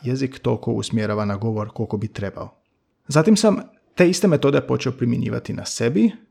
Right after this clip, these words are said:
i naučio sam se osnove španjolskog. Ujedno sam vidio koje metode su funkcionalne, koje nisu, koje su učinkovite i zatim sam u Španjolskoj te metode primjenjivao. Slično za talijanski,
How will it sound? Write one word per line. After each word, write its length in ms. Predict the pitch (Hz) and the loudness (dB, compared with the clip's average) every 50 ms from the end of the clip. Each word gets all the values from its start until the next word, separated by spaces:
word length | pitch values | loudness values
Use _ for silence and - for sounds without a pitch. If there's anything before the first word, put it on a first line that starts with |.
| _ _ _ _ _ - | _ _ _ _ _ 2
i 320 | 143 143 139 135 135 - - | 4 4 4 2 -2 -6 -4
naučio 320 | - 123 113 110 - 131 123 | -2 0 0 0 -2 -4 -2
sam 140 | - 135 | -2 -2
se 140 | 127 - - | -2 0 -2
osnove 340 | - 113 107 - 107 98 92 | -2 -4 -4 -4 -6 -8 -8
španjolskog. 680 | - - - 113 110 98 95 - - - - - - _ _ _ _ _ _ _ _ _ | -8 -6 -4 -4 -2 -4 -4 -8 -10 -14 -16 -18 -20 _ _ _ _ _ _ _ _ _
Ujedno 260 | - 156 151 143 147 135 | 4 6 6 8 6 4
sam 160 | 127 139 127 | 2 4 4
vidio 200 | 127 123 123 110 | 4 4 4 2
koje 200 | - - 123 110 | 2 2 0 0
metode 320 | 107 101 - 110 110 107 | 0 0 0 0 0 0
su 140 | 104 - - | -2 -6 -6
funkcionalne, 580 | - - 143 131 131 - 127 117 110 110 104 104 | -4 -2 -2 0 0 0 0 0 0 -2 -4 -6
koje 220 | - - 117 104 | -6 -6 -6 -4
nisu, 360 | 101 117 143 156 - - 131 | -2 -2 -2 -2 -2 -2 -4
koje 200 | 123 - - - | -4 -4 -6 -8
su 140 | - - - | -8 -8 -10
učinkovite 800 | - - - 113 - - 147 156 160 156 - 147 123 127 - _ _ | -8 -6 -8 -4 -2 0 2 2 2 0 -2 -4 -4 -4 -8 _ _
i 80 | - | 0
zatim 240 | 147 175 208 226 202 | 2 4 6 6 4
sam 160 | - - 143 | 4 4 2
u 40 | 131 | 0
Španjolskoj 680 | 123 - - 135 127 127 127 123 - - - 120 113 117 - - _ _ _ _ _ | 0 0 0 0 0 0 0 -2 -2 -2 -2 -2 -2 -4 -6 -14 _ _ _ _ _
te 120 | - 131 | 2 2
metode 320 | 117 107 98 117 107 107 107 | 2 2 2 0 -2 -2 -2
primjenjivao. 600 | - 107 107 107 110 101 98 101 98 - 98 - - _ _ _ _ _ | -4 -4 -4 -2 -4 -4 -6 -8 -10 -10 -12 -12 -14 _ _ _ _ _
Slično 400 | - - 127 120 - - 110 104 | -4 -2 0 0 2 0 -2 -2
za 120 | 98 98 | -2 -6
talijanski, 760 | - - 143 151 160 160 156 147 135 - - 151 131 127 | -4 -2 0 0 2 2 0 -2 -4 -4 -4 -4 -4 -4